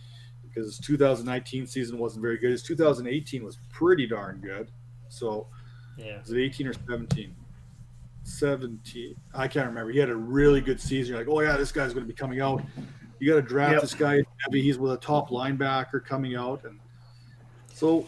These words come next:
Speaker 1: you know,
Speaker 2: Yeah,
Speaker 1: what
Speaker 2: one of
Speaker 1: things
Speaker 2: the
Speaker 1: happen.
Speaker 2: Yeah, one of the things you have to look at is sometimes being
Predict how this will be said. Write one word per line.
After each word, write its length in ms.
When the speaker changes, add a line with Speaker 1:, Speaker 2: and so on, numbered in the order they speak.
Speaker 1:
you 140
know, 100
Speaker 2:
Yeah, 60
Speaker 1:
what 140
Speaker 2:
one 140
of 80
Speaker 1:
things 120
Speaker 2:
the 60
Speaker 1:
happen. 240
Speaker 2:
Yeah, 100
one 180
of 160
the 80
things 260
you 80
have 100
to 60
look 260
at 220
is 160
sometimes 560
being 560